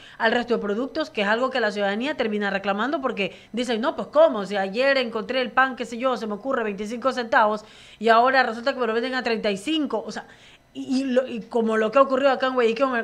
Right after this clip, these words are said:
eh, acá en Guayaquil con el tema de, de, de la transportación urbana. O sea, son cosas que se terminan de una u otra manera trasladando al usuario,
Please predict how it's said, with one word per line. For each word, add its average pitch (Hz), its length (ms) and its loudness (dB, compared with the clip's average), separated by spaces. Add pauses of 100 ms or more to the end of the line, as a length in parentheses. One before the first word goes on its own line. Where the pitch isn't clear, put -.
(140)
eh, 226 120 -4
acá 202 200 -2
en 240 80 -4
Guayaquil 247 320 0
con 233 160 0
el 190 80 -4
tema 240 240 -2
de, 240 160 0
de, 208 160 0
de 202 220 -2
la 190 140 -2
transportación 196 680 -6
urbana. 233 540 4 (320)
O 202 120 -8
sea, 196 320 2 (220)
son 262 240 0
cosas 294 260 4
que 277 140 -2
se 226 140 -4
terminan 285 600 -2
de 226 60 2
una 285 260 -2
u 247 80 0
otra 269 180 0
manera 285 520 -2
trasladando 262 880 2
al 220 180 0
usuario, 196 680 0